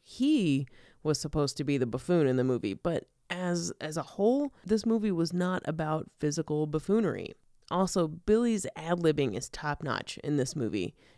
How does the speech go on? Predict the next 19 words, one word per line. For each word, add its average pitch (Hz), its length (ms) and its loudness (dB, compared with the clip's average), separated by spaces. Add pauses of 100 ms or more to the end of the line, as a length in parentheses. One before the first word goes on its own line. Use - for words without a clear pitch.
(120)
Everything 208 460 2
depends 147 400 -2
on 143 140 -2
his 147 260 -4
natural 131 600 -2
inclination 143 760 -2
for 135 140 -8
comedy, 139 500 -2
and 151 160 -2
pairing 208 380 0
him 180 180 0
up 160 160 -4
with 151 140 -8
an - 100 -8
elephant 185 500 -2 (380)
doesn't 196 380 0
really 180 420 0 (220)
seem 185 400 2
like 147 340 0